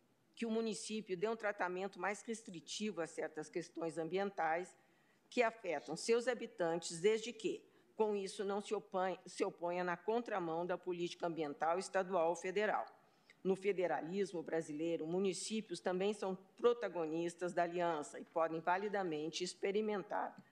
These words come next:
legislações ambientais mais protetivas da fauna e da flora. Cumpre ressaltar que, no fim,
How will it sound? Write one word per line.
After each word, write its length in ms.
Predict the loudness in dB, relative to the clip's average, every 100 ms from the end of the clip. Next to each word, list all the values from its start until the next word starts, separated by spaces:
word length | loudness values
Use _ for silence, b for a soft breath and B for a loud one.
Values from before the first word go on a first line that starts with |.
| B B
legislações 920 | 0 0 0 -4 -4 -4 -4 -8 -2
ambientais 800 | 0 2 2 0 0 0 0 -2 0
mais 300 | 2 2 0
protetivas 1000 | -2 0 -2 -4 -4 -2 -2 -4 -6 -16 B B B B B _ _
da 140 | 2 2
fauna 340 | 2 0 0
e 40 | 0
da 120 | -2
flora. 320 | -2 -8 -8 -8 2
Cumpre 300 | 2 2 -4
ressaltar 760 | -6 -6 -8 -2 0 0 -2
que, 80 | -4
no 140 | -2
fim, 460 | -4 -4 -2 -2 -4